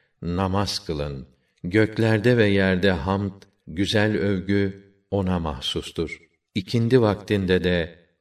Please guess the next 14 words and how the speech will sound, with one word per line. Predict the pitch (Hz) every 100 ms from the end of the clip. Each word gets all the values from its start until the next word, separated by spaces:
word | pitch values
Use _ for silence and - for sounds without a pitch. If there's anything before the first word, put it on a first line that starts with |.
| _
öğleye | 104 104 101 104 98
girerken | 85 92 98 101 107 95 92
de | 90 90 87 - _ _ _
onu | 110 117 127
takdis | 107 95 - 104 95 -
ve | 95 92
tenzih | 92 92 85 98 92
edin, | 95 92 90 87 - _ _ _
namaz | 80 87 87 95 90 -
kılın. | 76 73 71 67 - _ _ _
O, | 101 104 104 - _ _ _
ölüden | 104 101 101 107 98 95
diriyi | 85 90 90 95 92
çıkarır, | 101 101 98 101 101